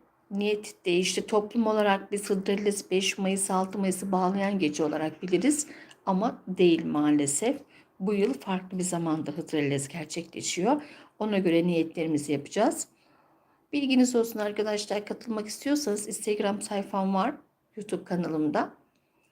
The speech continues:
Oradan beni takip alıp bana ulaşabilirsiniz. Evet, sizler de Hıdrellez yedi günlük niyet çalışmasında olmak ister misiniz?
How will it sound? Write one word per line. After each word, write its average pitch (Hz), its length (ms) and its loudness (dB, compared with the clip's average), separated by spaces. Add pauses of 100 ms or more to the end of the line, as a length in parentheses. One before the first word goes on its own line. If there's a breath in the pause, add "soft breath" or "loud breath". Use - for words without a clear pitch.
(420 loud breath)
Oradan 202 440 2
beni 185 280 2
takip 214 440 -4
alıp - 300 -2
bana 202 260 0
ulaşabilirsiniz. 208 1300 0 (500 loud breath)
Evet, 254 240 2
sizler 226 440 0
de 240 60 0
Hıdrellez 214 720 2 (140)
yedi 190 220 -2
günlük 190 380 -2
niyet 190 240 -4
çalışmasında 185 640 -6
olmak 190 320 0
ister 151 380 -2
misiniz? - 640 -8